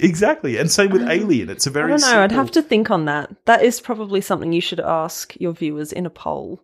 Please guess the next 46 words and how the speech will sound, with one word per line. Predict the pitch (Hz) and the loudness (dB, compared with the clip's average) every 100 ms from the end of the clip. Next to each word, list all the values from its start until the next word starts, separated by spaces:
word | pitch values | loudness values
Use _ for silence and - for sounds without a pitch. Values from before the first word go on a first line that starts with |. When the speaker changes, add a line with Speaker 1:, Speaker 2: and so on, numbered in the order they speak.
| - | -4
Speaker 1:
You | 170 185 | 2 4
know, | 151 | 4
like | 156 147 127 127 | 2 0 2 2
Star | - 151 139 170 | 2 2 0 0
Wars. | 120 - 53 127 - - _ - | -4 -8 -6 -4 -4 -6 _ 0
I | 131 | 4
don't | 180 | 4
think | 180 156 | 2 2
they | 143 | 2
ever | 135 135 123 | 2 0 0
actually | 120 131 113 | -2 -4 -2
use | 113 117 - | -2 -2 -2
the | 113 | -2
words | 101 98 98 - - | -2 -4 -4 -4 0
Star | - 117 98 98 | 2 4 4 0
Speaker 2:
No, | |
Speaker 1:
Wars | 101 98 | -4 0
Speaker 2:
that | 185 196 | 2 2
would | 175 175 | 2 0
Speaker 1:
together | 110 | 2
Speaker 2:
be | |
Speaker 1:
in | 156 | 2
the | |
Speaker 2:
lame. | 151 120 - | 2 0 -4
Speaker 1:
film. | - - | -4 0
That | 120 | 2
would | 139 113 | 2 0
be | 113 | 0
lame. | 98 98 90 | 0 -4 -2
Speaker 2:
That | 185 156 | 0 0
would | 170 | 2
be | |
Speaker 1:
That'd | 123 120 | 0 2
be | 123 | 2
Speaker 2:
super | 123 131 | 0 0
lame. | - | 0
Speaker 1:
really | 131 127 117 | 2 2 2
lame. | 104 101 82 82 | 2 0 -2 0
<laughs> | |
Speaker 2:
There | 143 466 349 | 4 4 4
was | 311 381 | 2 0
a | |
film | 359 277 220 175 185 | -2 0 2 2 0
that | 190 | -2
you | 214 233 | 0 0
and | 226 | 0